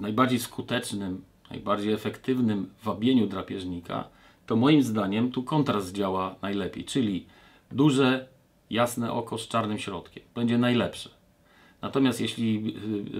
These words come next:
y, y, porównamy to z okiem trzy D, to ono, jak sama nazwa wskazuje, jest wypukłe, tak? Ma imitować naturalne oko i robi to świetnie, natomiast na pewno nie będzie mogło konkurować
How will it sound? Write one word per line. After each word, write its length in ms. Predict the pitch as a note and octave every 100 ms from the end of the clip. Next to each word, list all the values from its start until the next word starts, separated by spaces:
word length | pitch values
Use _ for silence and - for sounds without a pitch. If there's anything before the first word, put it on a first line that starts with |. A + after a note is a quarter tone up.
| G#2 G#2+ A2
y, 20 |
y, 40 |
porównamy 520 | G#2 A#2+ A2+ A2+ A#2+ A2
to 180 | G#2
z 60 | G2+
okiem 260 | G#2 - G2
trzy 240 | - C3+
D, 300 | A2+ G2 D3+ - _ _ _ _
to 60 | -
ono, 420 | C3+ D3+ C3 A2 - - - _ - -
jak 200 | A2 -
sama 220 | B2+ A#2+
nazwa 260 | B2+ A#2+
wskazuje, 540 | A2+ - A2 B2 G#2+ G2+
jest 200 | A2 G#2+
wypukłe, 480 | A2+ A2+ - - F#2
tak? 180 | G2
Ma 120 | G#2 A#2+
imitować 640 | A#2 G#2 C3 B2+ F#2 -
naturalne 560 | G2+ F#2+ G#2+ A2 G#2 -
oko 300 | F#2+ - G2+
i 100 | G#2+
robi 240 | G2+ G#2
to 120 | A2
świetnie, 480 | A2 - A2 - G2
natomiast 460 | A2 A#2+ A#2 A2 -
na 120 | A2
pewno 340 | G#2+ C3 B2+
nie 120 | A2+ G2+
będzie 400 | A2+ A2+ A2 G#2+
mogło 300 | G#2+ G#2+ G#2
konkurować 840 | A#2 A2 A2 B2 A2+ F#2 G2+ -